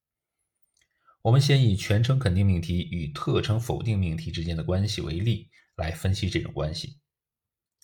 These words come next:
比如，所有的事物都是运动的，与有些事物不是运动的。那所有的物体都是固体，与有些物体不是固体。在这两组命题当中，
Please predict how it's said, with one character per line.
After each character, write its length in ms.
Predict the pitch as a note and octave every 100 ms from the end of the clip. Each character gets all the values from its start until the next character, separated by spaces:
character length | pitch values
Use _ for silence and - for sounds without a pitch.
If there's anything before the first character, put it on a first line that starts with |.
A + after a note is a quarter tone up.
| _
比 120 | - F2+
如， 300 | F2+ A#2+ B2 - _ _ _
所 380 | - - G#2+ C3+
有 120 | A2+
的 100 | F2+
事 220 | - A2+
物 220 | F2+ D#2
都 160 | D#2 F#2
是 120 | -
运 220 | G2+ C3+
动 180 | E2+ C2
的， 260 | - - _ _ _
与 240 | F2 F#2
有 300 | F#2 F#2+ E2
些 240 | D#2 A#2 A#2+
事 200 | - A2
物 160 | E2 -
不 160 | - D#2
是 160 | - A#2
运 160 | D#2+
动 180 | - - -
的。 140 | - _ _ _ _ _ _ _ _ _
那 120 | F#2
所 300 | F2+ - C3+
有 140 | D3+ F#2+
的 100 | A#2
物 180 | D#3+
体 200 | G#2 -
都 180 | - A2+
是 140 | A#2 A#2
固 240 | - C#3
体， 320 | - - - _
与 280 | - F2 G#2+
有 260 | G2+ - A2
些 180 | - B2
物 220 | A2+ E2
体 300 | - - -
不 160 | C#2+ -
是 160 | -
固 220 | A2+ -
体。 300 | - - - - _ _ _ _ _ _ _ _ _ _ _ _ _ _ _ _
在 240 | - A#2+ A2
这 120 | G2+
两 200 | G2 G2
组 80 | F#2
命 180 | F2 E2
题 80 |
当 180 | F2 F2+
中， 280 | F2+ F2+ -